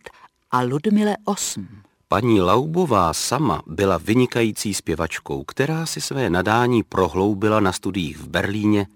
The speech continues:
Speaker 2: a v Boloni. V Praze si proto otevřela soukromou školu.
Speaker 1: Moc se jí však nedařilo a tak se ucházela o místo profesorky na konzervatoři.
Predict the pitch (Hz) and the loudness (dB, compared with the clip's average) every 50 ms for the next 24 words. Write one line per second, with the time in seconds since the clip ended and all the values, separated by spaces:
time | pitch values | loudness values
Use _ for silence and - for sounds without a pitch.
0 | _ - 85 80 78 78 80 87 95 98 90 78 65 - - - - - - _ | _ -8 -8 -8 -8 -6 -2 0 0 2 2 0 -2 -6 -12 -18 -20 -20 -20 _
1 | - - _ - 76 80 78 78 85 120 151 - - 165 - - 120 127 - 147 | -20 -14 _ -4 -2 -2 -2 -2 -2 -4 -4 -4 -8 -8 -6 -6 -6 -4 -4 -4
2 | - 113 - 127 120 117 120 127 127 127 123 - - 104 107 110 - - 107 101 | -6 -4 -6 -6 -6 -6 -6 -6 -6 -6 -6 -4 -2 -2 -2 -2 -2 -4 -2 -2
3 | 104 104 104 - - - - 85 82 67 67 - _ _ _ _ 202 208 226 226 | -2 -4 -4 -8 -10 -8 -6 -6 -6 -6 -8 -12 _ _ _ _ 4 6 6 6
4 | 214 - - - - - - 190 175 170 165 - - 180 160 - - 160 147 156 | 4 2 -10 -10 -6 0 2 2 2 2 0 0 -2 -4 -2 0 2 2 2 2
5 | 147 151 - 147 139 131 135 143 147 _ - - - - - - _ _ - 156 | 0 0 -2 -4 -6 -6 -8 -12 -14 _ -20 -18 -18 -18 -18 -20 _ _ 2 2
6 | 151 151 - - 247 - - - - - - 220 - - 233 226 226 220 214 220 | 2 2 0 -4 -4 -4 -4 -6 -6 -4 -4 -4 -2 2 2 4 4 4 4 2
7 | 220 214 - - 180 190 196 202 - - - - - 165 160 - 202 - - 202 | 2 2 2 0 0 0 0 -2 -2 -2 -2 -2 -2 -6 -4 -4 -8 -4 -4 -4
8 | 196 - - 208 190 185 180 - - 151 139 120 123 113 110 107 - - 117 113 | -4 -2 -4 -2 -2 -2 -4 -2 -2 -2 0 0 -4 -6 -6 -10 -12 -12 -16 -14
9 | 110 - - | -14 -16 -18